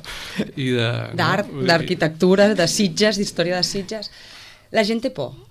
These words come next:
Speaker 2: Jo crec que la gent no és por, és mandra. Eh, la gent pensa, «Mira, ja ho fan ells, ja està bé». Eh, perquè, clar, és el que hem dit,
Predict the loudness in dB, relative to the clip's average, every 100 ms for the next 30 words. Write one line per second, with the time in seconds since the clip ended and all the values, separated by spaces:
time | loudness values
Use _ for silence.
0 | -6 -6 -4 -4 -4 -4 -4 -6 -10 -14
1 | _ _ _ -4 -2 0 -2 -4 -6 -6
2 | -16 -20 -20 -6 -4 -2 -2 -4 -6 -8
3 | -12 _ -20 _ _ _ -4 -2 -2 -2
4 | -2 -4 -6 -6 -6 -6 -4 -6 -6 -8
5 | -6 -8 -8 -8 -6 -6 -6 -6 -6 -12
6 | _ _ -20 _ _ -6 -2 0 0 -2
7 | -2 -6 -8 -10 -14 -14 -14 -12 -10 -6
8 | -6 -8 -10 -8 -8 -10